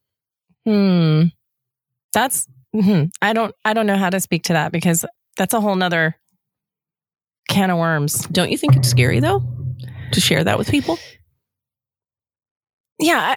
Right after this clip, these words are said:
Speaker 1: I, I, th-, I think sharing, and in particular when it's something where you're, you're really vulnerable, you know, he's,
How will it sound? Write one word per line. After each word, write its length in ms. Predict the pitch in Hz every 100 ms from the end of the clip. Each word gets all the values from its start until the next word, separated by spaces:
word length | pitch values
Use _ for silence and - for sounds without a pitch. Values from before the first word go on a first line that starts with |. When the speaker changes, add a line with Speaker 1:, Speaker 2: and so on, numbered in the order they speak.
| -
Speaker 1:
I, 60 |
I, 40 | 254
th-, 120 | -
I 100 | 233
think 240 | 254 285 269
sharing, 480 | - 247 240 226 - _ _ 392 -
and 100 | 240
in 100 | 233
particular 500 | - 277 320 254 196
when 120 | 180
it's 140 | 175
something 280 | - 190 180
where 100 | 175
you're, 240 | 165 170 - 190
you're 240 | 175 175
really 380 | 175 175 175 170
vulnerable, 680 | 170 160 156 156 165 151 147
you 100 | 180
know, 100 | 170
he's, 320 | 165 180 175